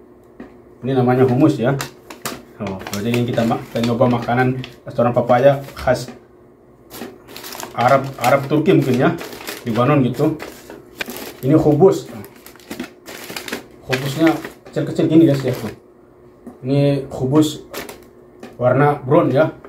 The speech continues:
warna coklat, ya. Oh, jadi itu, guys, menunya, ya. Kita jadi bukan nasi, ya, bukan, nggak apa-apa loh, ya. Kita coba, kita dicoba, guys. Kita coba makannya. Duh, ribet. Jadi pakai ini aja, tangan aja makannya, ya.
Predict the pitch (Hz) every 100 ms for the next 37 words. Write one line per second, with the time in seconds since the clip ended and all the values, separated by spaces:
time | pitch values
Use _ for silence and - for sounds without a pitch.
0 | - - 120 131 147 160 147 127 147 -
1 | - - - - - - - 104 101 113
2 | 135 127 120 117 120 117 117 110 127 -
3 | - - - - - 120 127 123 127 135
4 | 127 120 139 139 123 135 - - - -
5 | - - - - - 123 113 113 123 139
6 | 135 - - 117 143 - - 123 120 120
7 | 139 151 - - - - - - _ -
8 | - - - - - - - - - -
9 | - 113 110 135 131 139 151 - - -
10 | - - - - - - - - 113 110
11 | 117 120 120 113 120 127 131 120 110 107
12 | 110 - - - 113 107 131 131 - -
13 | 120 123 135 135 117 117 131 131 113 113
14 | 110 156